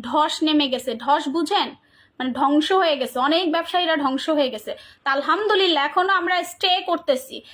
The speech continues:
এখনো আপনাদেরকে আমরা ভালো প্রোডাক্ট দিতেছি, এখনো আমরা সারভাইভ করতেছি। আমরা তো অথেন্টিক প্রোডাক্ট নিয়ে কাজ করি, কিন্তু কিছু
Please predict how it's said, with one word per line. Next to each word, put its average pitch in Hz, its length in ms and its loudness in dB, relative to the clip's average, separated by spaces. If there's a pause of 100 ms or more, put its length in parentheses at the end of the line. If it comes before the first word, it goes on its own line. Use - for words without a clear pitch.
(160)
এখনো 381 320 2
আপনাদেরকে 359 420 0
আমরা 370 160 0
ভালো 311 300 0
প্রোডাক্ট 320 300 0
দিতেছি, 247 500 -4 (220)
এখনো 370 320 0
আমরা 381 220 2
সারভাইভ 339 540 0
করতেছি। 269 340 0
আমরা 285 200 0
তো 320 120 0
অথেন্টিক 370 480 0
প্রোডাক্ট 339 280 0
নিয়ে 294 140 2
কাজ 247 260 -4
করি, 202 200 -6 (300)
কিন্তু 427 340 0 (300)
কিছু 381 300 0